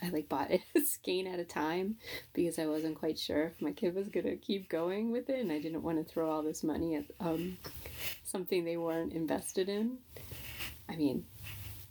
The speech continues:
if I'm gonna drop serious yarn <laughs> bucks on something, I'm gonna be selfish about it. But anyway, I, um,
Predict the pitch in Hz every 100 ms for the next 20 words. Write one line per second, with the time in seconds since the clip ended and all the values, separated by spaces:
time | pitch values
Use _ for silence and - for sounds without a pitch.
0 | - - 147 147 170 160 151 156 - -
1 | - 165 156 151 180 190 175 170 180 185
2 | 196 - - - 226 - - - - 226
3 | 220 196 185 160 156 196 - - 190 180
4 | 180 - - 190 220 185 - - - -
5 | - - 262 277 185 151 151 - - -
6 | 196 190 180 170 - 165 165 147 151 175